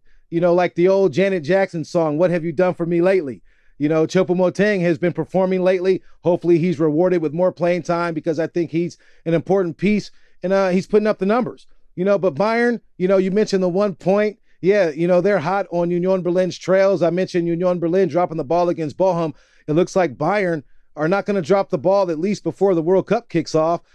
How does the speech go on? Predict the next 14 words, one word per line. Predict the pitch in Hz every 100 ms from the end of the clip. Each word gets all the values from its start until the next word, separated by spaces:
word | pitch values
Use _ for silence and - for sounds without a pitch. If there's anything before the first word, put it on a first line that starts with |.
| -
So, | - 180 175
uh, | 165
Bayern | 165 220 247
look | 226 -
to | 202
be | 214
good | 160 202 233 220 -
i-, |
i-, | 196 180 202 202
in | 190
business | 196 214 214 -
right | 202 190
now, | 196 208
but | 165 180